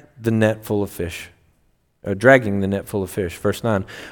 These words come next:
when they got out on land, they saw a charcoal fire there with fish lying on it and bread. "Bring some of the fish you've just caught," Jesus told them. So Simon Peter climbed up and hauled the net ashore full of large fish,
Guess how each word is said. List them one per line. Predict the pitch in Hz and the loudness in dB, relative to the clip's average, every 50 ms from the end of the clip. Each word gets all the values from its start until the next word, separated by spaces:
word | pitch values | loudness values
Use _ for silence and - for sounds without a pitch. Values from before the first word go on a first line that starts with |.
| - - | -6 -2
when | - 117 | 2 4
they | 120 117 | 4 8
got | 117 156 185 202 | 8 8 10 10
out | 165 135 127 131 131 - - | 10 10 10 8 6 4 2
on | 120 123 123 | 2 4 4
land, | 113 101 95 92 92 95 98 | 4 4 2 2 -2 -4 0
they | - 104 | 2 2
saw | 101 - - - 120 123 120 | 2 2 4 6 6 6 6
a | 98 | 4
charcoal | 104 - - 139 135 135 - 151 | 0 0 2 2 2 4 4 2
fire | 143 - - 101 95 92 | 2 4 4 4 4 4
there | 87 90 90 113 123 - - - _ _ _ _ _ | 4 2 0 0 -2 -4 -14 -20 _ _ _ _ _
with | - 104 - | 0 0 0
fish | - - 135 127 123 - 113 | 2 4 4 4 4 4 2
lying | 104 98 98 98 95 | 2 2 2 2 0
on | 90 95 98 | 0 0 -2
it | 113 - - - - | -2 -6 -12 -8 -4
and | 113 120 117 | -4 2 6
bread. | 131 143 120 95 87 85 90 - - - _ _ _ _ _ _ _ _ _ _ 120 | 8 8 8 8 6 2 -4 -12 -18 -20 _ _ _ _ _ _ _ _ _ _ 6
"Bring | 127 143 160 156 | 6 6 6 6
some | - 165 | 2 2
of | 156 151 | 2 2
the | |
fish | 139 - - 113 117 - - - - - - _ _ _ _ _ _ _ _ _ _ _ _ _ _ _ _ _ _ _ _ _ _ _ _ _ _ _ _ _ _ _ _ _ _ _ _ _ _ _ _ _ _ _ _ _ _ _ _ _ _ | 0 2 2 2 2 0 -6 -12 -16 -20 -20 _ _ _ _ _ _ _ _ _ _ _ _ _ _ _ _ _ _ _ _ _ _ _ _ _ _ _ _ _ _ _ _ _ _ _ _ _ _ _ _ _ _ _ _ _ _ _ _ _ _
you've | 98 95 98 | -12 -8 -2
just | 107 117 117 - - | -2 -2 -2 -2 -2
caught," | - 127 107 95 87 - 120 | 4 4 4 4 4 0 -4
Jesus | 117 104 101 98 98 98 - | -4 -2 -2 -2 -2 -6 -6
told | - - 110 101 98 | -2 0 0 2 2
them. | 101 98 98 - - - - - | 0 -4 -4 -6 -12 -20 -20 -20
So | _ - - 113 | _ -2 -2 -2
Simon | 107 - 131 127 135 139 135 | 4 6 6 6 6 4 2
Peter | 131 135 117 113 110 | 2 4 4 4 4
climbed | - - 131 117 123 135 123 113 | 2 0 0 2 2 4 6 6
up | 110 107 - | 6 6 2
and | - 104 92 | -4 -10 -10
hauled | - - - 127 123 127 127 131 | -10 -2 2 4 6 6 6 4
the | 131 | 2
net | 120 113 117 - | 2 2 0 0
ashore | 107 104 - - 107 101 98 | -4 -8 -2 0 2 2 2
full | 92 - - 123 113 | 0 0 0 0 0
of | 101 | 2
large | 98 110 110 110 104 | 2 2 2 2 2
fish, | - - - 98 90 - - | -2 -2 -2 -2 -2 -4 -10